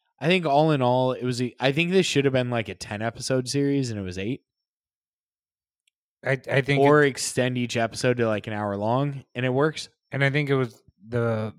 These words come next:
Speaker 2: the issue with that, it was a minimal budget. Like, they didn't
Speaker 1: I don't, I don't know. I don't, I think they probably already recorded the shit. They just cut it out of the final.
Speaker 2: Uh, that, that, that wouldn't,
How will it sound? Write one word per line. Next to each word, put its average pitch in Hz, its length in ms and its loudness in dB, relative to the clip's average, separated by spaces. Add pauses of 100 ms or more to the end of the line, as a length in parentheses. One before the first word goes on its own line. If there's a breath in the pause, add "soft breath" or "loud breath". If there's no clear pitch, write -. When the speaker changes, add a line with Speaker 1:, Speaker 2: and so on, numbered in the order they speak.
Speaker 2:
the 104 600 -8
issue 131 340 -2
with 127 120 0
that, 107 220 -2
it 104 40 0
was 98 160 -6
a 92 80 -6
minimal 92 360 -6
budget. 82 380 -10 (640)
Like, 87 220 -10
they 110 120 -2
didn't 107 300 -4 (140)
Speaker 1:
I - 160 -12
don't, 208 200 0 (280)
I 156 120 -10
don't 175 220 -2
know. 143 300 4
I 117 100 2
don't, 151 240 2 (100)
I 139 120 0
think 170 200 0
they 190 140 4
probably 147 520 0
already 143 220 2
recorded 151 520 2
the 120 80 -4
shit. - 360 -4
They 117 120 0
just 104 220 -6
cut 123 180 -2
it 143 80 2
out 135 120 2
of 127 60 -2
the 107 60 -8
final. 120 500 -6 (1400)
Speaker 2:
Uh, 214 380 4
that, 175 280 2
that, 190 300 6
that 202 180 6
wouldn't, 247 300 -2